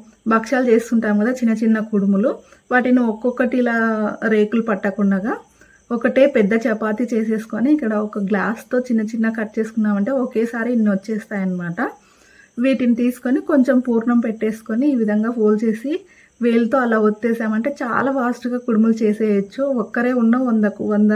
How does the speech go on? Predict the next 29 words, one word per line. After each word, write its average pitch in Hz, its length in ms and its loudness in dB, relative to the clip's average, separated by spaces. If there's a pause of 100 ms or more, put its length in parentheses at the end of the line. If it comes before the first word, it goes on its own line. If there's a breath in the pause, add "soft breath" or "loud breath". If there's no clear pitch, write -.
(140)
భక్ష్యాలు 214 480 -2
ఒకేసారి 214 460 -2
అలా 196 240 -2 (420 loud breath)
ఈజీగా 240 480 4
చేసేసుకోవచ్చు 196 720 -2
అనమాట. 180 300 -4 (720 soft breath)
చాలా 214 320 0
ఈజీగా. 190 460 2 (240)
చూసారు 220 260 -2
కదా, 214 300 -2 (840 soft breath)
మనం 240 200 2
ఒక్కొక్కటి 247 540 0
చేసుకుంటే 233 400 0
చాలా 226 380 -2
లేట్ 208 300 2
అవుతుంది. 208 600 -2 (320 soft breath)
పండగలు 233 400 2
వచ్చినప్పుడు 226 420 -2
ఒకరిద్దరు 220 580 0
ఉన్న 202 220 2
వాళ్ళకి 202 440 -2
చేసుకోవడానికి 208 680 -2
చాలా 196 200 -4
టైం 208 280 2
పడుతుంది 190 420 -2
కదా, 202 160 -4
ఈ 247 120 -2
టిప్ 214 260 -4
అయితే 196 220 -2